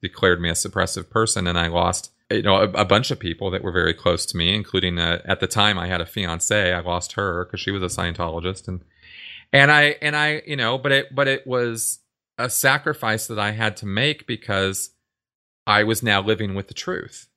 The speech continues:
And as, and as harsh as the truth might be, I will, I will, would rather have the truth than continue to live in a bubble world of deception and bullshit. And that was,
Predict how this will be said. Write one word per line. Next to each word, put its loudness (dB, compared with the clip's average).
And 2
as, -2
and -4
as 0
harsh 2
as -6
the -14
truth -6
might -2
be, 0
I 2
will, -4
I 0
will, -6
would -6
rather 2
have -2
the -8
truth -12
than 4
continue -6
to -4
live -2
in -4
a -2
bubble -2
world -4
of -4
deception -6
and -6
bullshit. -4
And 0
that 2
was, -4